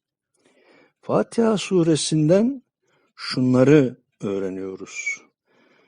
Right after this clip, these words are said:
Müslümanda asıl olan küllün ifadesi olan cemaatin bir parçası olmasıdır.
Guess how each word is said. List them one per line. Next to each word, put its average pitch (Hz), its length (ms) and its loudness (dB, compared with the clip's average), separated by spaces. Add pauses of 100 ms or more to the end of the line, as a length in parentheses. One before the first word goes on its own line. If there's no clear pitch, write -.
(300)
Müslümanda 120 1000 0
asıl 147 400 0
olan 160 600 -2 (460)
küllün 143 800 2 (840)
ifadesi 117 800 -4
olan 147 600 -4 (420)
cemaatin 113 960 -4
bir 135 240 4
parçası 165 920 -4 (380)
olmasıdır. 101 1000 -8